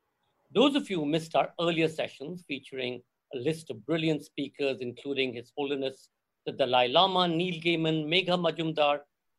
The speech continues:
Gautam Bambavle, Suhasini Haidar, Shobha De, and so many others, you can catch them on our Facebook page, J L F Lit Fest, or on our YouTube channel, Jaipur Lit Fest J L F. Our official radio partner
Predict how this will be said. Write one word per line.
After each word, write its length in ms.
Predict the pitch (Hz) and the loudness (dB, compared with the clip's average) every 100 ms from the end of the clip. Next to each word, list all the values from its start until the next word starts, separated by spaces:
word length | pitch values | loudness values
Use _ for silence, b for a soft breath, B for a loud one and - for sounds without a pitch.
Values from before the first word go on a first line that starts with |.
| 170 | 4
Gautam 420 | 185 185 180 165 | 6 6 2 2
Bambavle, 640 | 156 147 151 127 139 147 143 | 0 6 4 4 0 -2 -2
Suhasini 480 | 160 147 147 156 139 | -2 -2 -4 -8 -4
Haidar, 400 | 135 131 131 131 127 | -2 -2 -4 -6 -8
Shobha 260 | 151 139 139 | -8 -6 -4
De, 240 | 131 127 127 _ _ _ | -4 -6 -8 _ _ _
and 140 | 156 | -6
so 200 | 160 - | -2 2
many 280 | 285 262 185 | 4 4 4
others, 320 | 143 123 120 110 | 4 2 -6 -8
you 160 | 175 | -10
can 200 | 185 214 | -8 -8
catch 240 | 208 135 - - | 0 -2 -2 -8
them 240 | 120 123 - | -8 -8 -8
on 140 | 123 | -6
our 160 | 113 117 120 | -4 -4 -6
Facebook 380 | 135 - - 120 - | -12 -12 -18 -16 -12
page, 320 | 113 104 - _ _ _ _ | -10 -12 -16 _ _ _ _
J 120 | 226 | 4
L 160 | 254 233 | 4 4
F 160 | 220 - | 0 0
Lit 220 | 151 151 | -4 -2
Fest, 340 | 143 131 - _ _ _ | -4 -4 -6 _ _ _
or 200 | 233 220 | 2 4
on 100 | 202 | 6
our 140 | 180 | 4
YouTube 500 | 156 147 - 139 127 | 4 -2 -8 -12 -12
channel, 400 | - 123 117 117 120 _ _ _ | -4 -2 -2 -6 -10 _ _ _
Jaipur 480 | 143 151 - 143 143 - 131 | 0 0 0 -4 -4 -8 -12
Lit 180 | 123 - | -12 -6
Fest 320 | 123 110 - _ _ - | -6 -6 -10 _ _ -8
J 160 | 113 | -8
L 100 | 101 | -6
F. 140 | 95 - _ _ _ _ _ _ _ | -10 -16 _ _ _ _ _ _ _
Our 140 | 117 113 | -6 -4
official 420 | 117 165 - 151 | -4 -6 -4 -2
radio 300 | 135 147 147 | 0 0 -2
partner 540 | 143 202 214 208 208 | -2 -2 0 0 -2